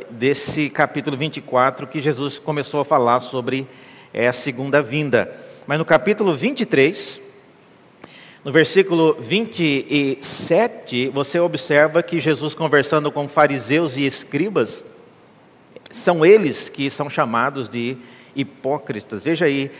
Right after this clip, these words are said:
Mateus vinte e três, vinte e sete. "Ai de vocês, escribas e fariseus hipócritas, porque vocês são semelhantes aos sepulcros pintados de branco,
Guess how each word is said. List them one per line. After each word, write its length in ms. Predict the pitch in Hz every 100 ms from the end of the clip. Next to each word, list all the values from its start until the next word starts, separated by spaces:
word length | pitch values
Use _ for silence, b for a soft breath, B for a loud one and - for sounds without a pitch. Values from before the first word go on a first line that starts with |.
| B B
Mateus 480 | 131 127 147 139 113
vinte 200 | - 175
e 40 |
três, 380 | 135 165 165 139
vinte 220 | 165 151
e 40 |
sete. 460 | 139 - 160 160 160
"Ai 260 | 135 170 185
de 80 |
vocês, 600 | 196 196 190 - 196 196 165
escribas 840 | 156 - - 220 247 175 160 135
e 60 |
fariseus 600 | 139 151 143 131 127 147
hipócritas, 1040 | 131 107 - - 160 170 135 - 117 104 - B B
porque 200 | 170 190
vocês 560 | 165 170 185 180 - - B B
são 500 | B - - 208 233
semelhantes 840 | 226 - 196 175 147 156 214 208 180
aos 220 | 170 -
sepulcros 680 | - 143 - 175 254 190 151
pintados 680 | - 147 - 160 175 143 123
de 80 | 120
branco, 520 | 95 156 190 208